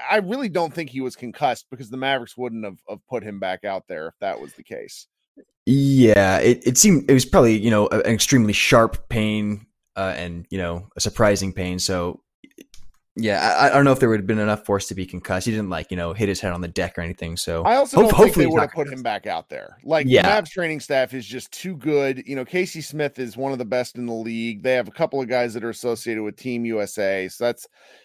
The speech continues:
Speaker 1: you know, that's, that's kinda my, kinda my thought. So past, you know, past Luka, really the only other player who I think might be worth talking about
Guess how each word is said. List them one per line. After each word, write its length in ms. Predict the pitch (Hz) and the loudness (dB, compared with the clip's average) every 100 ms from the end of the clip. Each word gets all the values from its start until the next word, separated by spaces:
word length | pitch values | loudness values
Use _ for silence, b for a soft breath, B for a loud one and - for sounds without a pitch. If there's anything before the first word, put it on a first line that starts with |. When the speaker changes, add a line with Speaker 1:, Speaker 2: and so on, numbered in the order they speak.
| b | b
Speaker 1:
you 100 | 123 | -4
know, 100 | 117 | 0
that's, 240 | 113 - - | 2 0 0
that's 220 | 139 - | -2 -2
kinda 240 | 135 110 | -6 -6
my, 340 | 107 104 98 - | -4 -4 -4 -8
kinda 160 | - 104 | -10 -10
my 80 | 98 | -8
thought. 260 | - 101 | -4 -6
So 140 | - 160 - 262 | -2 -6 0 0
past, 220 | 311 302 - | 2 -2 -2
you 80 | 185 | -2
know, 160 | 175 156 190 | 0 -2 -2
past 320 | 240 254 - | -2 -2 -4
Luka, 420 | 165 151 139 120 - | -4 0 0 -2 -2
really 220 | 202 196 | 0 0
the 160 | 135 175 | -2 -4
only 220 | 233 202 | -2 -2
other 160 | 143 | -2
player 400 | - 135 131 120 | -4 -2 -2 -2
who 120 | 113 123 | -4 -4
I 80 | |
think 280 | 113 127 113 | -4 -8 -8
might 180 | 120 113 | -8 -8
be 80 | 107 | -8
worth 220 | 101 110 | -8 -6
talking 380 | 110 101 104 107 | -4 -4 -4 -10
about 320 | 107 110 110 | -4 -2 -2